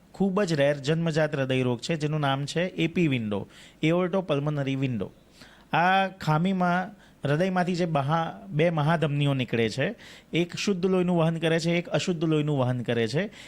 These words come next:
એ બે વચ્ચે એક કાણું આવે છે, છિદ્ર, જે કનેક્શનને કહેવાય છે એઓર્ટો પલ્મોનરી વિન્ડો. અને એના લીધે જે લોહીનું વહન છે એ ફેફસામાં વધારે પડતું થાય છે, જેનાથી વારંવાર એને ખાંસી થાય છે અને ઇન્ફેક્શન લાગે છે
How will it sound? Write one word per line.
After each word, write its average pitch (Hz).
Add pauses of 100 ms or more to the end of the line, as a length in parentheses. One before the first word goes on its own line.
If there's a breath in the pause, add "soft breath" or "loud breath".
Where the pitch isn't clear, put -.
(140)
એ 185
બે 185
વચ્ચે 208
એક -
કાણું 156
આવે 113
છે, 165
છિદ્ર, 131 (520)
જે 151
કનેક્શનને 180
કહેવાય 156
છે 180
એઓર્ટો 160
પલ્મોનરી 135
વિન્ડો. 120 (400 loud breath)
અને 151
એના 170
લીધે 202
જે 165
લોહીનું 160
વહન 185
છે 175
એ 170
ફેફસામાં 160
વધારે 139
પડતું 135
થાય 131
છે, 165
જેનાથી 147
વારંવાર 143
એને 139
ખાંસી 120
થાય 107
છે 147
અને 143
ઇન્ફેક્શન 117
લાગે 127
છે 135